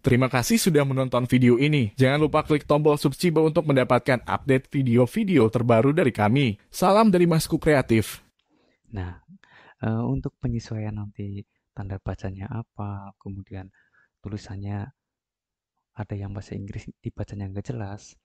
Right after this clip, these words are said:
Speaker 2: teman-teman bisa sesuaikan lagi supaya membacanya lebih natural. Contoh ini,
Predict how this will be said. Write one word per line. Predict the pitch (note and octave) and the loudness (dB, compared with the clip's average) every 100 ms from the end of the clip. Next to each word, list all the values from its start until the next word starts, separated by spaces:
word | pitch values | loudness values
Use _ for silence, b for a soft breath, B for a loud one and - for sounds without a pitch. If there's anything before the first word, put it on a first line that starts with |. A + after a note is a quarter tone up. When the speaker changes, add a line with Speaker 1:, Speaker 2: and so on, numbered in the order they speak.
| _ _ | _ _
Speaker 2:
teman-teman | - G2+ G#2 G#2 B2 | -14 -10 -10 -8 -8
bisa | A#2 G2 G2+ | -8 -12 -12
sesuaikan | G2 G2+ G#2 - G2+ | -10 -10 -10 -12 -12
lagi | G2 F#2+ A2+ A#2+ C3 _ _ | -12 -14 -10 -10 -10 _ _
supaya | _ - G#2 G2+ A#2 A#2+ - | _ -16 -12 -10 -8 -10 -10
membacanya | A2 G2+ - G2 G2+ A2 | -8 -8 -10 -10 -10 -10
lebih | G#2 A2 A2 _ _ _ - | -10 -10 -10 _ _ _ -12
natural. | F#2+ - G2+ F#2+ F#2+ | -12 -10 -12 -12 -14
Contoh | - G2+ G#2 A#2 | -12 -10 -10 -10
ini, | G2+ F#2+ | -10 -10